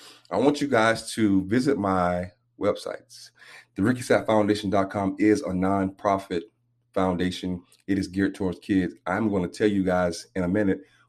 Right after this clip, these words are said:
what my message is to kids and adults. Also, my motivational speaking website is the, not the, it's W W W dot ricky sapp dot com. Again, you guys can go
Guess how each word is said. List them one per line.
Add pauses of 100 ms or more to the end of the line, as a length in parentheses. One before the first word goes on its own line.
what
my
message
is
to
kids (220)
and (200)
adults. (100)
Also,
my
motivational
speaking
website
is (440)
the, (380)
not
the, (360)
it's
W
W
W
dot (120)
ricky
sapp (260)
dot
com. (400)
Again, (380)
you
guys
can
go